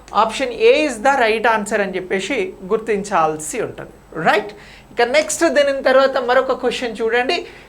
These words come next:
క్రింది ప్రకటనలను పరిగణించండి. Again statement level question. So ఏలేటి మహేశ్వర్ రెడ్డి బీజేపీ శాసనసభ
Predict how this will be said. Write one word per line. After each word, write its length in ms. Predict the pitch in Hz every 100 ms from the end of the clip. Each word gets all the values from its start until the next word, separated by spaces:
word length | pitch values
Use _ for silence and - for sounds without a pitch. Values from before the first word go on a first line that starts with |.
| -
క్రింది 280 | 269 285 302
ప్రకటనలను 840 | - 240 240 240 220 214 214 220
పరిగణించండి. 840 | 220 196 190 208 202 196 214 240 311 - 180
Again 300 | 165 226 262 -
statement 460 | - 233 220 214 196
level 180 | 175 190 226
question. 300 | 262 254 196 160 - - - - - - - - - - - - - - - -
So 140 | 302 285 202 233
ఏలేటి 360 | 294 330 330
మహేశ్వర్ 520 | 311 254 262 269 294 285
రెడ్డి 460 | 240 277 - - - - -
బీజేపీ 920 | 165 165 285 294 311 294 311 254 247 - - - - - -
శాసనసభ 840 | 247 285 302 302 302 294 285 254